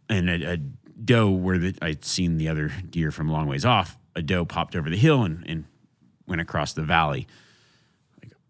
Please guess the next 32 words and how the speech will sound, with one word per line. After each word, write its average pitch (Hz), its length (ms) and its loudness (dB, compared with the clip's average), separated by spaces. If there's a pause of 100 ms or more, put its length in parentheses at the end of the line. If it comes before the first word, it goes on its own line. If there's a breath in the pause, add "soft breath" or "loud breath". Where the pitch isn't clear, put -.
(100)
I 80 60 -2
think 156 300 2
that 85 320 0
that's, - 640 -4
that 95 180 -2
has 92 260 0
to - 80 -8
be 80 100 0
those 71 200 0
deer. 78 300 0
So 78 280 -2
she's 85 320 0
either 85 260 2
joining 117 1080 6
deer 107 300 4
that 107 120 6
already 101 280 4
left 139 420 2
or 110 280 6
they're 95 100 4
still 101 280 2
on 90 140 2
the 82 80 2
other 76 140 0
side. - 340 0 (760 loud breath)
So 90 120 0
we 87 40 6
start 120 220 6
working 113 280 6
up 98 100 2
the 87 80 -2
valley 80 380 2